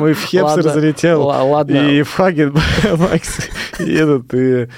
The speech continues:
Speaker 2: как его,
Speaker 1: А,
Speaker 2: в
Speaker 1: нет,
Speaker 2: Робу-,
Speaker 1: кстати, в Хепсер я тоже
Speaker 2: в
Speaker 1: заходил, но
Speaker 2: Roblox
Speaker 1: я,
Speaker 2: я
Speaker 1: я продал
Speaker 2: зашел.
Speaker 1: их с плюсом, потому что я вышел раньше.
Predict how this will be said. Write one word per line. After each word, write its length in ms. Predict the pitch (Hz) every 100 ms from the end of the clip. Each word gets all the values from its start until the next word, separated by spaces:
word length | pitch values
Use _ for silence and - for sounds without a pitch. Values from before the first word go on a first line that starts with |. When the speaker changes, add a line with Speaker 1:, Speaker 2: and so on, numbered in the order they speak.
| - -
Speaker 2:
как 300 | - - -
его, 100 | 143
Speaker 1:
А, 80 | 147
Speaker 2:
в 60 | 160
Speaker 1:
нет, 80 | 160
Speaker 2:
Робу-, 100 | 147
Speaker 1:
кстати, 240 | 151 135
в 60 | -
Хепсер 320 | 156 - 131
я 60 | 131
тоже 180 | 139
Speaker 2:
в 40 | 123
Speaker 1:
заходил, 300 | 156 180 185
но 60 | 139
Speaker 2:
Roblox 40 |
Speaker 1:
я, 100 | 131 139
Speaker 2:
я 140 | 131
Speaker 1:
я 100 | 135
продал 280 | 131 143 123
Speaker 2:
зашел. 80 | 120
Speaker 1:
их 100 | 123
с 100 | -
плюсом, 440 | - 139 117 - 107 -
потому 220 | - 107
что 160 | -
я 160 | 113 110
вышел 340 | 117 120 117
раньше. 440 | 120 104 110 -